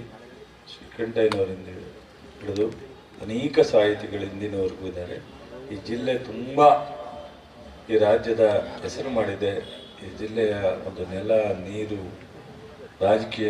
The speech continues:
ಕ್ಷೇತ್ರ, ಸಾಹಿತ್ಯ ಕ್ಷೇತ್ರ, ಎಲ್ಲ ರೈತರು,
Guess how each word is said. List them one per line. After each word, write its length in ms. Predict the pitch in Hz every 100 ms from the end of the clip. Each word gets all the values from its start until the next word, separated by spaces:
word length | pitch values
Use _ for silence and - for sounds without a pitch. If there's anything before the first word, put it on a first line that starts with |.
| -
ಕ್ಷೇತ್ರ, 340 | - 95 - 92 92 90
ಸಾಹಿತ್ಯ 440 | 98 98 - - 110
ಕ್ಷೇತ್ರ, 360 | - 131 - - 95 90 87 - - - - - - - - - - - - 104
ಎಲ್ಲ 360 | 120 147 165 180 185 - - - - - - - 107
ರೈತರು, 420 | 113 - - 92